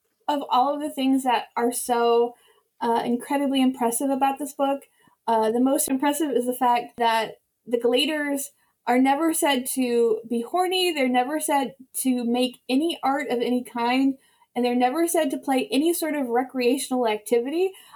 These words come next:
I was, I kept waiting for them to say, "Oh, when we're not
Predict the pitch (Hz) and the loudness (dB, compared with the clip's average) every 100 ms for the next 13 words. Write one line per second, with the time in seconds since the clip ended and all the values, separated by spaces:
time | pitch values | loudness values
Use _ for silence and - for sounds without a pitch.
0 | - 254 294 269 - _ _ - 247 - | -4 -2 0 -2 -4 _ _ -14 -14 -10
1 | - 262 - 381 - 302 339 339 330 285 | -4 -4 -2 -4 -2 -2 0 0 -2 0
2 | 277 269 269 277 262 - 381 285 233 - | 0 0 0 -2 -4 0 2 2 -2 -8
3 | _ _ _ - 285 285 302 294 370 294 | _ _ _ -4 0 0 2 0 -2 -6